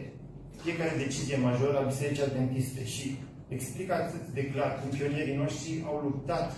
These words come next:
împotriva acestei învățături. Am mai multe exemplare, dacă sunteți curioși la sfârșit.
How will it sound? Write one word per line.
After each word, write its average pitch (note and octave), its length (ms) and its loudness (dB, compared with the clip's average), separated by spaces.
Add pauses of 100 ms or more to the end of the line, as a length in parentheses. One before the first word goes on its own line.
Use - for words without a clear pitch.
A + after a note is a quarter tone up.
(140)
împotriva C3+ 420 0
acestei C3 460 -2
învățături. B2 600 0 (1000)
Am E3 200 4 (460)
mai D#3 220 2
multe - 240 0 (240)
exemplare, C3 760 0 (220)
dacă C#3 240 2 (340)
sunteți C#3+ 280 -2
curioși C3 260 0
la C3 80 2
sfârșit. C3 420 -4